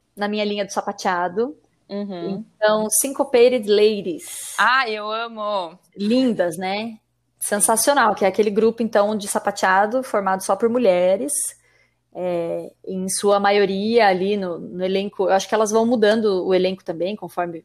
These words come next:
Speaker 1: o tempo, assim, mas a maioria é
Speaker 2: É.
Speaker 1: mulheres negras, é, e super empoderadas e levando o sapateado dessa maneira que a gente conversou, né? Como,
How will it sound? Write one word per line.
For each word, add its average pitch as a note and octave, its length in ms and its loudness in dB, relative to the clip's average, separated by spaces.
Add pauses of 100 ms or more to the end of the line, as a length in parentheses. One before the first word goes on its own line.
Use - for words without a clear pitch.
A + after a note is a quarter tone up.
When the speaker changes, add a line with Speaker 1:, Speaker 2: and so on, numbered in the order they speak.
(100)
Speaker 1:
o F#3 80 -20
tempo, F#3+ 360 -2
assim, G#3 220 -6
mas A3+ 180 -2
a F#3+ 40 6
maioria F#3 300 2
é - 20 4
Speaker 2:
É. G3+ 40 4
Speaker 1:
mulheres F#3 400 4
negras, G#3+ 460 0 (1200)
é, E3+ 240 0
e E3 60 -2
super A3 340 2
empoderadas G#3+ 1040 2
e A3 40 0
levando G#3+ 600 2
o B3+ 40 -2
sapateado A3+ 600 0
dessa G#3+ 220 -4
maneira G#3 420 -2
que G#3+ 240 -4
a G#3+ 60 2
gente G#3 180 -6
conversou, G#3+ 520 0
né? F#3+ 200 -2
Como, F3 520 -4